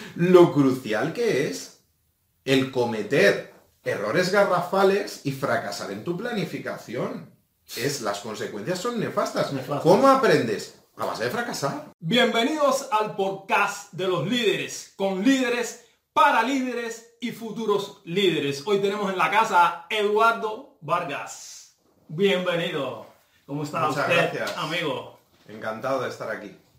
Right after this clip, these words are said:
Speaker 2: Pues comenzamos, aquí no hay tiempo que perder.
Speaker 1: Muy bien.
Speaker 2: Para el que no te conoce, ¿quién es Eduardo Vargas?
Speaker 1: Pues Eduardo Vargas es un fanático del emprendimiento,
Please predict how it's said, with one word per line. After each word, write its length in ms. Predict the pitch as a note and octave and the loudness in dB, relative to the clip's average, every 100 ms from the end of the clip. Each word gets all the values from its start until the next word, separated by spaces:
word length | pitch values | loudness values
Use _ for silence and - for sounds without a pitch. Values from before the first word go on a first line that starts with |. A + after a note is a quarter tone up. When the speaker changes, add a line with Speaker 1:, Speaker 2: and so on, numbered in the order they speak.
| - | -16
Speaker 2:
Pues 320 | D#3+ D#3+ D#3 | -6 -6 -6
comenzamos, 720 | - G#3 G3 G3 B3 C4+ E3+ D#3+ | -2 0 2 2 4 4 2 -4
aquí 180 | F3+ | -4
no 60 | G#3 | -4
hay 80 | G3 | -4
tiempo 280 | G3+ G3 F3 | -4 -4 -6
que 80 | E3+ | -6
perder. 520 | D3+ D3 B2+ - - _ _ _ | -6 -6 -6 -8 -16 _ _ _
Speaker 1:
Muy 200 | A2 F#2+ | -14 -12
bien. 240 | F#2 - _ | -14 -20 _
Speaker 2:
Para 220 | - D#3 | -6 -2
el 220 | - - - | -2 -4 -2
que 120 | F3+ | 0
no 80 | G#3 | 2
te 120 | G#3 | 0
conoce, 500 | F#3 C3 - - - - | -2 -4 -8 -16 -8 2
¿quién 260 | C4+ C#4 | 4 4
es 160 | C4 A#3+ | 0 0
Eduardo 440 | G#3+ G3+ F3 D3 | 0 0 -2 -4
Vargas? 520 | - - - - - - - - - - - _ _ - | -6 -8 -18 -20 -20 -20 -20 -20 -20 -20 -20 _ _ -10
Speaker 1:
Pues 220 | B2 A#2+ | -8 -6
Eduardo 460 | A2 A#2+ D3 D#3+ | -2 0 2 2
Vargas 1400 | D#3 D#3 D#3 D#3 D#3 D#3 D#3+ D#3 - - - - - - - | 0 -2 -2 -4 -4 -2 -4 -4 -8 -12 -12 -14 -14 -16 -14
es 300 | C#3 C#3+ - | -10 -8 -6
un 420 | D3 C#3+ C#3+ C#3+ | -4 -2 0 -2
fanático 880 | C#3+ - C3 D3+ D3+ C#3 - B2 A#2 | -4 -6 -4 -4 -4 -6 -6 -4 -4
del 400 | A2+ A2+ A2+ A2 | -4 -4 -6 -6
emprendimiento, 1300 | A2 G#2+ A2+ G#2+ G#2+ A#2 D#3+ F3 F3+ F#3 F#3+ G3 | -8 -8 -8 -8 -8 -8 -8 -8 -6 -4 -4 -6